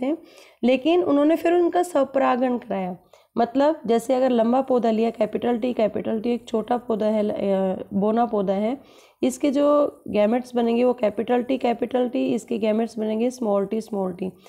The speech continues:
जब इनका पर परागण कराया गया, पर परागण क्रॉस पॉलिनेशन कराया गया, तो इसके अंदर चार ऑप्शंस दिखे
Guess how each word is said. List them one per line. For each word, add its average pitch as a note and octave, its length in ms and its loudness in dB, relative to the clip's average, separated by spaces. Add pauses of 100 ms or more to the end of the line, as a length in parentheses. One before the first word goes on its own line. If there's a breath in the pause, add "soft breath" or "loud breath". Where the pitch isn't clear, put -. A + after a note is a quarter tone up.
(300 loud breath)
जब B3+ 180 2
इनका D#4 280 4
पर D4 220 2
परागण A#3 500 2
कराया G#3 260 -4
गया, F#3 320 -4 (640)
पर B3+ 120 4
परागण A#3+ 420 2
क्रॉस B3 360 0
पॉलिनेशन A#3 540 0
कराया G3+ 320 -2
गया, G3+ 180 -2
तो B3+ 140 -4
इसके C4 280 -4
अंदर A#3+ 240 2
चार B3 420 2
ऑप्शंस B3 580 0
दिखे G#3+ 420 -2